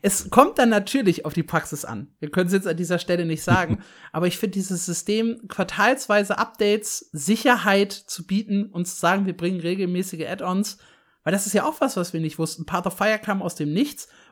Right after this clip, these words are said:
Speaker 1: und
Speaker 2: Ja.
Speaker 1: nach Path of Fire klang es ja, als würden wir nie wieder ein Add-on bekommen. Und jetzt haben wir halt echt so eine Sicherheit. Und die Sicherheit hattest du halt vorher nicht mit Guild Wars zwei.
Speaker 2: Ja,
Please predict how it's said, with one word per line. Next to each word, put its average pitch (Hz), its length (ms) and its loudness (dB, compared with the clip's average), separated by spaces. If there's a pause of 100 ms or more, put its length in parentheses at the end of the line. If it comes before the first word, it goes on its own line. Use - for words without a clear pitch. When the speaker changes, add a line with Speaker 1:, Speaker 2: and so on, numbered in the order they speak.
Speaker 1:
und 165 80 2
Speaker 2:
Ja. 165 60 6
Speaker 1:
nach 190 200 4
Path 214 220 0
of 202 80 -2
Fire 208 260 2
klang 214 220 -2
es 214 120 -4
ja, 190 120 -2
als 175 160 -6
würden 185 240 2
wir 165 80 2
nie 175 240 4
wieder 262 180 6
ein 156 140 4
Add-on 143 260 -4
bekommen. 135 400 -6 (460)
Und 165 100 -2
jetzt 214 220 2
haben 220 180 4
wir 202 140 2
halt 185 180 0
echt - 240 -6 (300)
so 165 120 -2
eine 190 120 2
Sicherheit. 147 580 -2 (180)
Und 160 200 -4
die 175 80 2
Sicherheit 196 340 -2
hattest 180 240 -2
du 165 40 -2
halt 156 120 -2
vorher 208 320 0
nicht - 340 -6
mit 156 140 -6
Guild 143 180 -2
Wars 135 200 -8
zwei. - 240 -10 (920)
Speaker 2:
Ja, 143 380 2